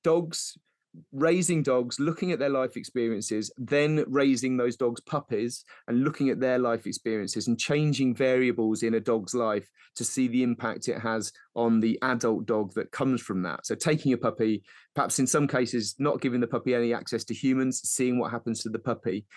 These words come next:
And that science showed quite clearly that, you know, animals were affected both by nature and nurture. So genetics, but also experience. And that study, a-, a-, as I said, a ten-year study, absolutely amazing study. Um,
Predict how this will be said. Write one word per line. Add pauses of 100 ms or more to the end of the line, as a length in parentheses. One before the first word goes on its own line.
(360)
And
that
science
showed
quite
clearly
that,
you
know,
animals (220)
were
affected (640)
both
by
nature
and
nurture.
So
genetics,
but
also
experience. (520)
And
that
study,
a-,
a-,
as
I
said,
a
ten-year
study,
absolutely
amazing
study. (400)
Um,